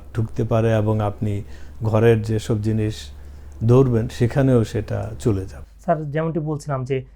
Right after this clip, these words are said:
Speaker 2: এ, শীত সময়, শীতকালে যে ইয়া, আ, অ্যাজমা বা অন্যান্য যে হাঁপানি বা যে রোগগুলোর আক্রান্ত যারা আছে, তাদের ক্ষেত্রে কি সতর্কতা, মানে,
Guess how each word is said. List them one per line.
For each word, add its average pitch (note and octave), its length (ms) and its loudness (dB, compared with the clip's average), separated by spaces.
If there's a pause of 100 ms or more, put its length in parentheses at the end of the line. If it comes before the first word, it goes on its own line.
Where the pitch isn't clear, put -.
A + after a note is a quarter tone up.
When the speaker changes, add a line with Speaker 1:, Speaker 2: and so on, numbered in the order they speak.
(160)
Speaker 2:
এ, B2+ 300 -2
শীত - 240 -4
সময়, F#3 360 0
শীতকালে E3 540 -2
যে D3+ 240 -4
ইয়া, D3 300 0
আ, C#3 220 0
অ্যাজমা D3 580 2
বা C3+ 180 2
অন্যান্য D#3 380 -2
যে C#3+ 260 0 (260)
হাঁপানি D3 420 0
বা C3+ 180 4
যে C#3+ 180 0
রোগগুলোর C#3+ 680 -2
আক্রান্ত D3+ 520 -2
যারা C3+ 220 4
আছে, B2+ 240 -2 (240)
তাদের D#3+ 240 6
ক্ষেত্রে G3+ 280 -4
কি F#3+ 160 -2
সতর্কতা, D#3+ 800 0
মানে, C#3+ 320 -4